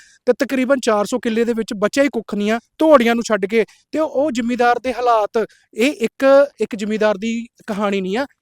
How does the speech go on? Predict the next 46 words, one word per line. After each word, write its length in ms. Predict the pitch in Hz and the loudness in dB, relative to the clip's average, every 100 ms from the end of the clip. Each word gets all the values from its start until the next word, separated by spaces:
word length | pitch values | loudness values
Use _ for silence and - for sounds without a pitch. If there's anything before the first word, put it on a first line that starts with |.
| _ | _
ਇਹ 180 | 214 294 262 | 0 0 0
ਚਾਰ 240 | 220 208 | 0 0
ਸੌ 200 | 202 262 | 0 -6
ਕਿੱਲੇ, 320 | 233 226 240 | -4 0 0
ਜਿਹੜੇ, 240 | 208 220 240 | 0 0 -2
ਜਿਹੜੇ 160 | 254 | -2
ਜ਼ਿਮੀਂਦਾਰ 500 | 233 208 214 208 202 | -6 -6 -2 0 0
ਦੀ 220 | 196 226 214 _ _ | -2 -4 -6 _ _
ਫਸਲ 420 | - 247 254 262 196 _ _ | 0 0 2 0 -2 _ _
ਸੜ 280 | - 226 233 - | -4 2 2 2
ਕੇ 120 | 294 | 2
ਸੁਆਹ 300 | 247 220 233 | 4 4 6
ਹੋ 100 | 233 | 2
ਗਈ 160 | 196 | 0
ਆ। 120 | 202 170 _ _ _ 156 | -4 -4 _ _ _ -6
ਨਲਾਇਕੀ 420 | 196 196 196 247 | -2 0 0 -2
ਕਿਸੇ 260 | 220 214 196 | -6 -2 -2
ਦੀ 100 | 214 | -2
ਵੀ 100 | 233 | -2
ਹੋਵੇ, 240 | 202 185 - | -2 -4 -6
ਗਲਤੀ 240 | 185 - 233 | -8 -6 -8
ਕਿਸੇ 260 | 220 208 | -6 -4
ਦੀ 120 | 185 | -4
ਵੀ 120 | 190 220 | -6 -4
ਹੋਵੇ, 200 | 196 175 _ _ _ | -4 -6 _ _ _
ਪਰ 200 | 214 220 - _ | 0 0 -6 _
ਇਸ 200 | 262 - | -2 0
ਵਾਰ 300 | 254 233 220 - _ _ 160 | 2 2 2 -6 _ _ -4
ਜਿਹੜਾ 180 | 247 254 | -2 0
ਝਟਕਾ 380 | 302 226 220 220 | 0 0 -2 0
ਲੱਗਿਆ, 380 | 214 170 190 170 _ _ _ _ _ | 0 -2 -4 -4 _ _ _ _ _
ਜਿਹੜਾ 340 | 147 208 226 220 _ _ _ | -4 0 0 -2 _ _ _
ਪਰੇਸ਼ਾਨੀ 460 | 214 220 220 220 262 | -2 0 0 0 -2
ਕਿਸਾਨ 380 | 233 - 202 202 | -4 -4 -6 -2
ਝੱਲ 200 | 226 185 | -4 -4
ਰਿਹਾ, 200 | 170 156 _ _ | -6 -10 _ _
ਸ਼ਾਇਦ 340 | - 233 254 233 - _ _ | -2 2 4 2 -6 _ _
ਉਹਦਾ 180 | 254 320 | 2 2
ਜਵਾਬ 300 | 277 262 254 240 | 2 2 2 0
ਕਿਸੇ 140 | 208 - | -4 0
ਕੋਲ 160 | 214 | 0
ਵੀ 100 | 214 | 0
ਨਹੀਂ 140 | 202 202 | -4 -4
ਆ। 80 | |
ਸੋ, 260 | 196 277 262 | -4 -2 -2
ਅ, 380 | - _ - | -4 _ -6